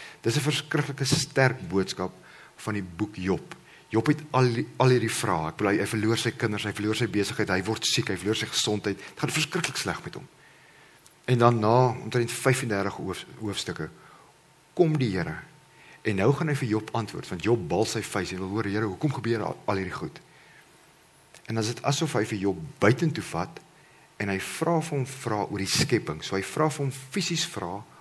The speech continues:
oor goed wat ons kan sien. Hy vra vir hom oor die son, hy vra vir hom oor leeu's, hy vra vir hom oor krokodille, hy vra vir hom oor die maan, hy vra, hy praat met hom oor sneeu,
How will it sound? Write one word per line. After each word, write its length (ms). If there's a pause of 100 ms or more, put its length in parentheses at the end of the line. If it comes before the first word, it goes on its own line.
(120)
oor 140
goed 300
wat 180
ons 140
kan 260
sien. 200
Hy 80
vra 240
vir 140
hom 60
oor 60
die 120
son, 240
hy 80
vra 200
vir 160
hom 80
oor 80
leeu's, 280
hy 80
vra 200
vir 140
hom 80
oor 140
krokodille, 520 (260)
hy 80
vra 180
vir 160
hom 80
oor 60
die 80
maan, 320
hy 60
vra, 180
hy 80
praat 200
met 100
hom 100
oor 80
sneeu, 360